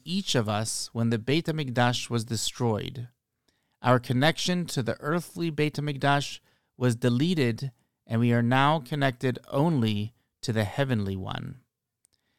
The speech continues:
How can we restore the connection to the earthly Beit HaMikdash? It can be achieved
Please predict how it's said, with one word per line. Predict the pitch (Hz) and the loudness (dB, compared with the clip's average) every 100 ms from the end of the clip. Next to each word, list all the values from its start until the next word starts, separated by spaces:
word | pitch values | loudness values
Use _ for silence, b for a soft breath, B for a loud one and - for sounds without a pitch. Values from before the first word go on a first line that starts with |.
| _ _ _ | _ _ _
How | 156 190 | 6 6
can | - 214 | 6 2
we | 208 | 4
restore | 170 - - 147 165 | 2 0 -2 0 2
the | 165 | 2
connection | 117 131 131 131 - 160 147 | -2 0 0 0 -2 -4 -2
to | 120 | -2
the | 110 - | -2 0
earthly | 139 170 - 170 | 2 2 0 -2
Beit | 165 170 | 0 -2
HaMikdash? | 165 165 165 180 180 - _ _ _ _ _ _ _ _ _ _ _ - | -2 -4 0 0 -2 -8 _ _ _ _ _ _ _ _ _ _ _ -8
It | 156 | -4
can | 156 160 | 0 2
be | 156 | 2
achieved | - - 202 208 190 | 2 2 4 2 0